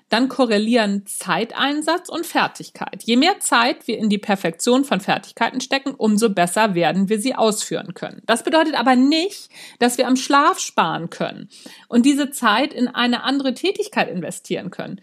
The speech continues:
Schlaf ist kein Investitionsgut. Ohne ausreichend Schlaf lernen wir nämlich wieder schlechter,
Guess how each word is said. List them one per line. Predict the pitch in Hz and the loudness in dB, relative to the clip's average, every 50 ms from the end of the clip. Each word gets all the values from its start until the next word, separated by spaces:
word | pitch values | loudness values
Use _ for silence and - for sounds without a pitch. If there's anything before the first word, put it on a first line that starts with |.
| _ _ _ | _ _ _
Schlaf | - - - 277 262 262 277 269 | -14 -4 0 0 2 2 2 0
ist | 247 226 - - | -2 -8 -10 -4
kein | - 294 285 277 | -2 0 0 0
Investitionsgut. | - - 262 262 240 247 247 247 - - 220 214 - 359 392 415 - - - 196 160 - - - _ _ _ _ _ _ _ _ _ _ _ _ _ _ _ _ _ _ _ _ _ _ _ _ _ _ | 0 2 4 4 4 4 0 -2 -4 -6 -6 -4 -4 -4 -4 -6 -8 -8 -6 -6 -6 -6 -8 -14 _ _ _ _ _ _ _ _ _ _ _ _ _ _ _ _ _ _ _ _ _ _ _ _ _ _
Ohne | - 262 247 233 220 - | 4 4 6 6 4 4
ausreichend | - 196 214 202 - - 180 180 180 - 190 | 2 2 2 0 0 0 0 0 0 0 -2
Schlaf | - - 190 175 175 - | 2 2 2 2 2 2
lernen | 208 196 185 180 185 | 2 2 4 4 2
wir | 180 185 | 2 2
nämlich | 180 175 175 175 - - | 2 0 -2 -4 -4 -4
wieder | 180 165 170 | -4 -4 -4
schlechter, | - - - 415 - - - - - - | -2 0 0 0 0 -2 -6 -8 -8 -8